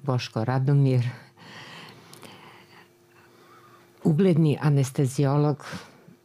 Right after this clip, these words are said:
možemo reći, iz Beograda. Evo, vraćamo se na vaše početke, ali intenzivno sarađujete i sa kliničkim centrom u Banja Luci,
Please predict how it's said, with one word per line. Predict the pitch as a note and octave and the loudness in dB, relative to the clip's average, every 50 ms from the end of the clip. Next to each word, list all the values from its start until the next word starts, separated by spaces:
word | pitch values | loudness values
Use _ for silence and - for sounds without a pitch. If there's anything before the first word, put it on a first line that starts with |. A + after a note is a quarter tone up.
| _ _ _ _ _ _ _ - | _ _ _ _ _ _ _ -2
možemo | C3+ C#3 C3+ C3 - B2+ B2+ B2+ B2+ | 0 0 0 0 -2 -2 0 0 0
reći, | C3 C3+ C3 C3 - - - - - | 0 -2 -4 -4 -6 -8 -10 -6 -2
iz | - B2+ A#2+ - - - - - _ _ _ | -2 -2 -2 -4 -8 -16 -16 -18 _ _ _
Beograda. | - B2+ A#2 B2 A#2+ C3+ C3+ C#3 D3+ D3+ C3+ B2+ C#3 B2+ B2+ B2 - - - | -4 -2 -2 -2 -2 -2 -2 0 0 0 0 -2 -4 -4 -4 -6 -10 -8 -4
Evo, | B2+ C3 B2 B2 | -2 -2 -2 -2
vraćamo | A#2+ C3 C3 C3 C3 - - C3+ C3 C3 B2 | -2 -2 -2 -2 -2 -2 -2 0 2 2 2
se | - - - A#2 | 0 -2 -2 0
na | B2+ B2+ | 0 2
vaše | B2+ C3 C3+ C3 - - C3 | 2 0 -2 -2 -4 -6 -4
početke, | - C#3 C3 - - D3 D#3 - - F3 D#3+ | -4 -4 -4 -2 -2 -2 -2 -2 0 0 0
ali | D3 D3+ D#3 D#3 | 0 2 2 2
intenzivno | D3+ D3 C#3 C#3+ C3 C3+ C#3 B2+ A#2+ C3 B2+ | 2 2 2 0 0 0 0 0 0 0 0
sarađujete | C3 - C#3 C3 B2+ A#2+ A#2+ A#2 - C3+ B2+ B2 A#2 - - A2+ A2+ | -2 -2 -2 -2 -2 -2 -2 -4 -2 -2 -2 -2 -2 -4 -6 -6 -4
i | - B2 B2+ | -2 -4 -4
sa | - - - - - B2+ - - - - - - - - - - - - - - - - - _ _ _ - B2+ - - | -4 -4 -6 -6 -6 -8 -12 -16 -20 -20 -20 -20 -20 -20 -18 -18 -20 -20 -20 -20 -20 -20 -20 _ _ _ -10 -8 -4 0
kliničkim | F3 E3 D#3+ D3+ C3+ - - - - C#3 C3 C3 B2 C3+ C3 | 2 2 2 2 0 -2 -6 -4 -2 0 0 0 -2 -4 -6
centrom | - - C#3+ B2+ B2+ B2+ C3 - B2 A#2+ B2+ B2+ | -4 -2 0 0 0 0 -2 -2 -4 -2 0 0
u | B2+ A#2+ | 0 -2
Banja | A#2+ B2+ A#2+ B2 B2+ | -2 -2 0 0 0
Luci, | B2 B2+ C3+ C#3+ C#3 C#3+ - - D3 C3 | 0 2 0 0 0 -2 -2 -2 0 0